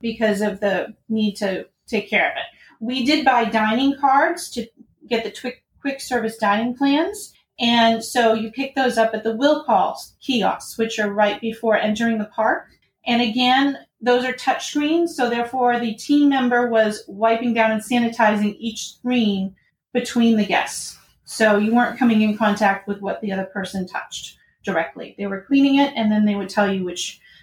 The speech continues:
machine to go up to. So they are taking a lot of precautions, and that was great. There's tons of signage,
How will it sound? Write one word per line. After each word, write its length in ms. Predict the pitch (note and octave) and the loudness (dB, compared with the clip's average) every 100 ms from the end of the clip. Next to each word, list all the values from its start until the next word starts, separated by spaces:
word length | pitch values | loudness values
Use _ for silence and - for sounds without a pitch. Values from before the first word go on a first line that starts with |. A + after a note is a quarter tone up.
| - | -4
machine 360 | G#3+ - A3 | -2 2 2
to 100 | G3 | 2
go 140 | G3 F#3+ | 2 0
up 180 | D#3 - | 0 -2
to. 160 | - - _ _ _ | -12 -14 _ _ _
So 460 | - A#3+ A3+ A3+ - | 0 4 4 2 0
they 180 | C#4+ C4 | 0 4
are 240 | C4+ D#4+ | 4 2
taking 380 | - D4+ C#4 A#3 | 0 0 0 -2
a 80 | G3 | -2
lot 280 | G3+ G#3+ | 0 0
of 120 | A3+ - | -2 -6
precautions, 880 | C#4 B3 G#3 G#3 C#4+ E4+ G#4 - - _ - | -10 -2 -2 0 -2 -4 -4 -12 -20 _ -2
and 100 | A#3+ | 2
that 120 | A#3+ | 2
was 160 | A#3 A#3 | 2 -4
great. 240 | - - _ - | -8 -12 _ -6
There's 240 | B3+ - | -6 -6
tons 540 | - - C4 C4+ D4 C#4+ | -12 -6 2 4 4 4
of 120 | C#4+ | 0
signage, 640 | B3+ A3 F3+ - - - | 0 0 0 -8 -16 -16